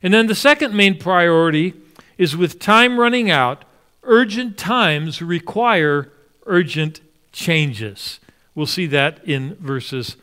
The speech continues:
eleven to fourteen. So our first main priority,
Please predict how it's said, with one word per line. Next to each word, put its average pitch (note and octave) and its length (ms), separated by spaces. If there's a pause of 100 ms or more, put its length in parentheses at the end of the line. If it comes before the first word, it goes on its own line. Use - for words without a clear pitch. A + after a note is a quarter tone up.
(260)
eleven B2+ 440
to A#2 60
fourteen. A#2+ 680 (600)
So A3 160
our G#3+ 140
first - 420
main G#3 300
priority, D#3+ 760